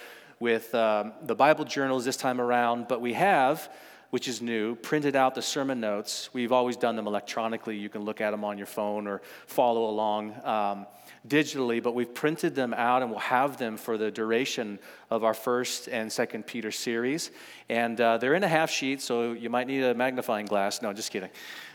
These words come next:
Uh, just go like this if you've got the little transitions <laughs> or, or, or anything like that. But, um, but the half sheet you can put in your Bible, uh, you can put in your notebook, and you can bring with you.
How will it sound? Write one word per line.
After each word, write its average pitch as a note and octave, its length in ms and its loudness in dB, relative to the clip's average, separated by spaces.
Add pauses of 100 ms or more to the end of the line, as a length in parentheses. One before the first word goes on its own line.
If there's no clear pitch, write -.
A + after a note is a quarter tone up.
(120)
Uh, G#2+ 280 0
just B2 200 -2
go C#3 140 4
like B2+ 220 2
this A#2+ 280 0
if A#2 140 -6
you've A2+ 280 -2
got A2+ 200 0
the G#2+ 240 0
little G#2+ 160 -2
transitions A2 720 -4
<laughs> - 60 -8
or, C3 240 -4
or, A2+ 260 0
or A2+ 140 0
anything A2+ 260 -4
like G#2+ 140 -2
that. A2+ 200 4
But, A2+ 180 2 (360)
um, B2+ 400 4
but - 540 0
the C#3+ 240 2
half D#3+ 200 8
sheet D3+ 300 -2
you C3+ 140 -2
can C3 100 -4
put C3 160 0
in B2 60 -8
your B2 80 -4
Bible, A2+ 680 2
uh, G#2+ 440 0 (100)
you A#2 160 -4
can A2 300 -8
put A#2+ 160 -2
in A#2 100 -6
your A2+ 80 -6
notebook, A2 600 -4
and G#2+ 120 -8
you G#2+ 60 -8
can G#2+ 160 -8
bring G#2 200 -6
with G#2 220 -8
you. G#2 220 -2